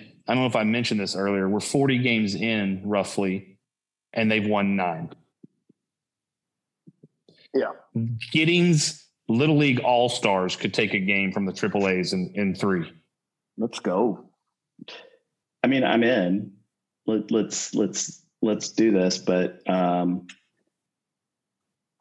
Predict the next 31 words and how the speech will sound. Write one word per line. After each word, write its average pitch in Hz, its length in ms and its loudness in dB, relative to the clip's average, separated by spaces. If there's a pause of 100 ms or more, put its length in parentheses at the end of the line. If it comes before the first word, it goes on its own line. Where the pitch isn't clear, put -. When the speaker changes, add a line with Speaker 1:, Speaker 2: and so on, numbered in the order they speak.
(160)
Speaker 3:
uh, 135 480 2 (680)
okay. 101 480 0 (840)
So 101 340 2
I've 104 160 2
Speaker 1:
I 123 80 4
Speaker 3:
got 104 160 2
Speaker 1:
think, 143 100 4
I 139 120 2
think 180 240 2
it's, 156 180 0
I 143 100 2
think 190 220 2
it 160 100 2
starts 147 240 2
with 123 120 2
a 101 60 -2
seven. 90 480 -2 (2500)
Speaker 3:
So 110 760 2
innings 151 420 2
pitched - 400 -4
here, 127 140 2
I'm, 117 140 2
I'm, 113 220 0
I'm 120 200 -2
looking 117 340 0
at - 160 -6
all 107 240 2
of 90 100 -2
their 98 120 0
pitchers 92 460 -4
at, - 80 -2